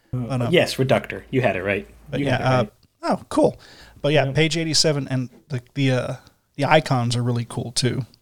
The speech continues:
Speaker 2: Like, one of my
Speaker 1: Probably
Speaker 2: favorites
Speaker 1: got along well with the Death Guard and the Iron Warriors and the Iron Hands.
Speaker 2: They had a Host of Pentacles, which was, like, an early Librarius, and their, uh, symbol is, like, the, uh,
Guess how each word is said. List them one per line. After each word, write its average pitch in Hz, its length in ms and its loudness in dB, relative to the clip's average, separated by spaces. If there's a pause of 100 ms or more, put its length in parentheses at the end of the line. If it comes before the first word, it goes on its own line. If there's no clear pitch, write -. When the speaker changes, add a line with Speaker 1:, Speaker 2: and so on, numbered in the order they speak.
(400)
Speaker 2:
Like, 127 120 -8
one 208 60 -10
of - 120 -14
my 143 80 0
Speaker 1:
Probably 143 120 4
Speaker 2:
favorites 202 240 0
Speaker 1:
got 180 60 0
along 190 180 0
well 175 160 0
with 175 120 -4
the 165 60 -6
Death 131 300 -4
Guard 156 400 -2
and 131 100 -6
the 113 80 -8
Iron 123 300 -4
Warriors 123 500 -4
and 117 160 -4
the 113 240 -8
Iron 127 220 -4
Hands. 123 600 -6 (300)
Speaker 2:
They 156 80 -2
had 147 160 4
a 135 140 2
Host 160 340 0
of 135 140 -8
Pentacles, 143 560 -4
which 131 140 -8
was, 123 100 -6
like, 127 140 -4
an 120 100 -8
early 143 240 -2
Librarius, 131 840 -2
and 127 240 -6
their, 127 160 -2
uh, 123 160 -2
symbol 131 460 0
is, 127 260 -2
like, 123 180 -4
the, 127 140 -2
uh, 123 160 0